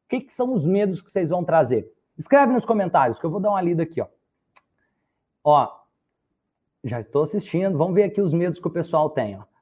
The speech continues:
Vamos lá. O pessoal tá colocando aqui, ó, "Eu tenho pavor de sapo." Olha que interessante.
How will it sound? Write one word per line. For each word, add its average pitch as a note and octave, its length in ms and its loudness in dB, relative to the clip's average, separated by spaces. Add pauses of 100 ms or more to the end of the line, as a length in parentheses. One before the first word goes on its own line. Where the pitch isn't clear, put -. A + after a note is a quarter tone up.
(100)
Vamos A3 180 2
lá. A#2 280 0 (760)
O - 40 -10
pessoal E3+ 280 0
tá F3+ 80 -2
colocando F#3 400 -2
aqui, E3+ 180 -2
ó, - 140 -4
"Eu A3 120 6
tenho A3+ 240 -2
pavor G#3+ 640 4
de G3+ 140 2
sapo." D#3+ 720 0
Olha D#3 180 0
que G3+ 100 -8
interessante. F3 720 -8